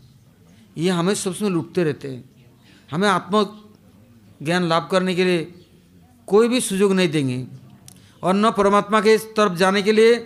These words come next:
कोई रास्ता नहीं है। तो एकादशी देवी इतने दयालु हैं, हाँ, उन, वो आसक्ति से, हाँ,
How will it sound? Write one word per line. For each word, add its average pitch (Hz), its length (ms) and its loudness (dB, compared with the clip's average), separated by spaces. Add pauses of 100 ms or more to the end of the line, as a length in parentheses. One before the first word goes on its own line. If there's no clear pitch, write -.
(680)
कोई 262 300 4 (380)
रास्ता 165 320 -2
नहीं 151 260 0
है। 120 120 -4 (720)
तो 170 80 -4
एकादशी 175 440 -4
देवी 202 300 2 (320)
इतने 190 320 -4
दयालु 165 420 2
हैं, 131 440 -6 (560)
हाँ, 202 380 -6 (360)
उन, 160 200 -2
वो 196 640 -2 (260)
आसक्ति 165 440 -6
से, 143 200 -6 (640)
हाँ, 156 400 -10